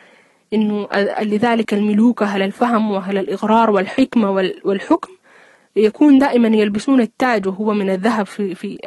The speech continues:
يضعونه على رصينهم، على رؤوسهم. فالذهب فيه معاني الفهم، ولأنه زواج أولاد العم هو من الفهم وإغرار الفهم، لأنه فيه معاني بعد الأذى، وفيه تأييد معاني جمع المتشابه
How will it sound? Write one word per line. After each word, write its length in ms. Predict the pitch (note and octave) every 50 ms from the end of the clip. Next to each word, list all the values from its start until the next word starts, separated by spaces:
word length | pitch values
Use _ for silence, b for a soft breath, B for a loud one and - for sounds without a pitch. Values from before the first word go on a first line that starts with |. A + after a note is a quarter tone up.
| - -
يضعونه 520 | G3+ G3+ F3 F#3 G#3 A#3 A3+ G#3+ G#3+ F#3+ F3
على 200 | F#3 F#3+ G3 F#3+
رصينهم، 580 | F#3+ F#3 - - A3 G#3+ G3+ G3+ G#3 G3 - - _ _ _ _ _ _ _ _ _ b b b b b b b b
على 180 | F#3+ G3+ G#3 G3+
رؤوسهم. 540 | G3 G#3+ F3 A3+ A3 G#3 - F#3+ F#3 F#3+ - _ _ _ _ _ b b b b b b b b b b b b b
فالذهب 640 | - - A#3 A3 A3 - A#3 A#3 A#3+ C#4+ C#4+ C#4+ C4
فيه 240 | - D4 C#4 C4+ B3+
معاني 280 | A3+ F3+ F3+ G3+ G#3 G3+
الفهم، 420 | G3 - - B3+ B3 A3 F#3+ G3 - _ _ _ _ _ _ -
ولأنه 380 | G#3+ G#3 G#3 - - B3 A#3+ A#3
زواج 220 | A3+ A3+ A3+ A3+
أولاد 300 | A#3 A3 A3+ A3 A3 A3
العم 260 | A3+ G#3+ A3+ C#4 C4+ C4
هو 160 | C4+ C4 A#3+
من 160 | A#3 G#3+ G#3
الفهم 480 | G3+ G3+ G3 - B3+ A#3+ A#3+ A#3 A3 G#3+
وإغرار 520 | G#3+ - G3+ G3+ G#3 G3 G3+ G3+ G3+ G3+
الفهم، 460 | G3 F#3+ - - A#3 A3+ A#3 A3+ A#3 - b b b b b b b
لأنه 380 | G3+ G3 A#3 B3 B3 B3 A#3+
فيه 300 | A3 - B3+ A#3+ G#3+ A3
معاني 380 | G#3+ A3 F#3 F#3+ G3+ G#3 G#3+ G#3
بعد 280 | G3 F#3+ F#3 G3 G3 G3+
الأذى، 520 | G3 - - A3+ A3+ A3 A3+ G#3+ G#3+ G#3
وفيه 500 | G3+ F#3+ F#3 F#3+ - A#3+ A3 G3+ G#3+ G3+
تأييد 500 | - - - G#3+ G3+ G#3 A3+ A3+ G3 - b b b b b b b -
معاني 340 | G3 F3+ G3 G#3+ G#3 G#3+
جمع 300 | G3 G#3 G#3 G#3 F#3 -
المتشابه 840 | G3 G#3 G#3+ G3+ G3 - G3 - - A3+ A3 A3 A3 G#3+ A3 G#3+ -